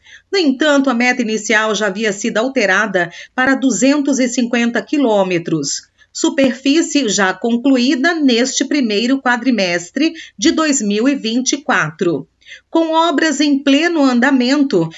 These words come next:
o prefeito anunciou que vai incluir no seu plano de ação mais cem quilômetros de asfalto novo, totalizando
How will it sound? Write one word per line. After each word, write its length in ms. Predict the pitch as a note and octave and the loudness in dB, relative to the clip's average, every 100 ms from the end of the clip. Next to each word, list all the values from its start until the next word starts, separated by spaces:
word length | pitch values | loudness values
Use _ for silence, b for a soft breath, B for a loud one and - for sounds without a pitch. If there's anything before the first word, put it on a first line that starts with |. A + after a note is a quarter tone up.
| B | B
o 140 | - E4 | -6 0
prefeito 520 | D#4 C#4+ D#4 E4 D#4+ | 0 2 0 0 0
anunciou 680 | A3+ G#3+ G3 C#4 B3 D4 D#4+ | 0 -4 -2 0 2 2 0
que 140 | B3+ | -4
vai 260 | G3 G#3+ A3 | 0 0 0
incluir 460 | G#3+ G#3 G#3+ A#3+ | -4 -2 0 0
no 120 | A#3+ | 0
seu 240 | A3 - F#3+ | 0 -2 -2
plano 360 | G3+ G3 F#3 | 0 0 0
de 100 | F3+ | -2
ação 460 | A3+ A#3 - C4 E4 B B - | -2 -2 0 0 -2 B B -2
mais 380 | B3+ B3+ A#3+ | 0 0 -2
cem 260 | - E4 G4 | -2 0 -2
quilômetros 840 | G4 E4 C4 C4+ C4+ C4+ C4 C4+ - | 0 0 2 4 4 2 2 2 2
de 80 | |
asfalto 680 | B3+ C4+ - C4+ A#3 A#3+ D4 | 0 0 0 0 2 0 2
novo, 600 | C#4 A#3+ G#3 D#3+ E3+ D3+ b b b - | 2 4 0 0 -4 -6 b b b 0
totalizando 1040 | E4+ E4 G3 G3+ C#4+ A3 G#3+ D4+ G3+ E3 | 0 2 0 2 2 2 2 2 2 0